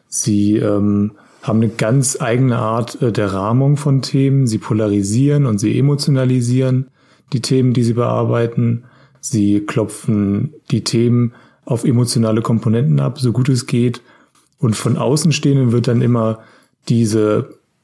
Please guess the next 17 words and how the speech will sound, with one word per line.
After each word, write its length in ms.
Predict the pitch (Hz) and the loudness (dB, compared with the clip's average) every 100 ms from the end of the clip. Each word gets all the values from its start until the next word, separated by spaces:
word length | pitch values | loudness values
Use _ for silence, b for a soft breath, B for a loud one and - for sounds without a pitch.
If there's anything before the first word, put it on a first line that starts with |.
| - | -6
häufig 360 | 127 143 143 | -2 0 0
verkürzte 600 | - 123 - 139 139 131 | 0 -2 0 0 0 -2
Art 120 | 120 117 | -2 -2
der 80 | |
Berichterstattung 760 | 113 113 117 107 110 110 101 98 | -2 -2 0 0 0 0 -2 -2
kritisiert, 680 | - 101 104 101 104 95 - | -4 -4 -2 0 0 0 -2
wie 100 | 104 | -2
wir 60 | 107 | 0
es 120 | - | 0
ja 120 | 104 | 0
auch 220 | 101 98 | 0 -2
in 360 | 160 120 123 113 | -2 -2 -2 -2
diesem 240 | 117 110 | 0 2
Jahr 320 | 107 101 104 | 2 2 0
besonders 320 | 110 107 107 113 | 0 0 0 -2
mitbekommen 500 | - 110 - 101 95 | -4 -6 -2 -2 -2
haben. 380 | 98 101 113 | -2 -2 -6